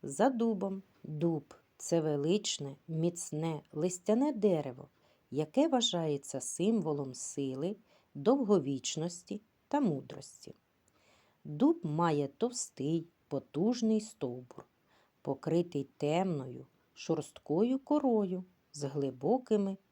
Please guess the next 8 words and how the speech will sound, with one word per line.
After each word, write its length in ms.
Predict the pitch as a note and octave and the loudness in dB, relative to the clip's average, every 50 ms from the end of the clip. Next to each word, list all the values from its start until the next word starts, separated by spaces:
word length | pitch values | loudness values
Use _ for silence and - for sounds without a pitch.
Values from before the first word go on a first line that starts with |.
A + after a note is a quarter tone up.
| _ _ _ | _ _ _
тріщинами. 800 | - C#3 C#3+ C3 - - - - C3 C3 C3 C3 B2+ B2+ C3+ - _ _ _ _ _ _ _ _ _ _ - _ _ _ _ | -8 -6 -6 -6 -6 -8 -8 -8 -8 -10 -10 -10 -12 -12 -16 -18 _ _ _ _ _ _ _ _ _ _ -20 _ _ _ _
Його 420 | - D3 E3 G#3 G#3+ G#3+ C4+ D4 C4+ | -2 2 4 4 6 6 6 4 4
гілки 540 | A#3+ C#4 D4 C#4+ C#4 C#4+ - D#4+ E4 F4 E4+ - _ | 4 4 2 2 0 0 0 0 0 0 -2 -6 _
широкі 920 | - - - - F3+ F#3+ F3 C#3 C#3 C#3 D3 D#3 E3+ - - - E3+ E3+ - _ _ _ - | -12 -8 -2 2 4 4 4 4 2 0 0 0 -2 -4 -6 -8 -8 -8 -10 _ _ _ -4
та 160 | - C#3 D3 | -2 0 0
розлогі, 760 | E3+ G#3 B3+ B3+ B3 A#3+ A#3+ A#3+ A3 G3+ F3+ - F#3 F#3+ F3+ - _ _ _ _ _ _ _ _ _ | 2 0 0 0 -2 0 0 2 2 2 0 -2 -6 -8 -8 -12 _ _ _ _ _ _ _ _ _
утворюють 760 | - F3+ F3+ - F#3 F3+ B3 D#4 E4 D#4 F3+ D3+ D3 C#3 - | -4 -4 -4 -4 0 2 4 4 4 4 2 0 0 -2 -2
велику 720 | C3 C3+ C#3+ C3+ C3 C#3+ F3+ B3+ C#4+ C#4+ - - A#3+ G#3+ - | -4 -2 -2 -2 0 2 2 2 2 2 -2 -2 -2 -2 -2